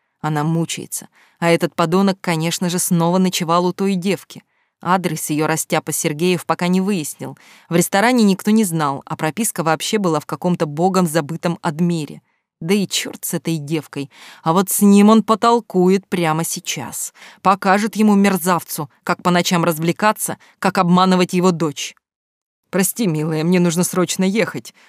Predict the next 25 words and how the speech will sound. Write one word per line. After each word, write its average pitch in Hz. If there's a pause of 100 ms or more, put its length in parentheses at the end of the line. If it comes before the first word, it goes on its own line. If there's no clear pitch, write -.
(120)
Увидимся 220
в 190
офисе». - (480)
Он 208
поцеловал 143
дочь 208 (220)
и 196
спешно 269
вышел, 170 (280)
выудив 240
заранее 202
из -
сумки 185
Ники 175
ключи 147
от -
квартиры 143
Шаламова. - (440)
Ни 285
стучать, - (360)
ни 269
звонить 226
он 185
не 180
стал. -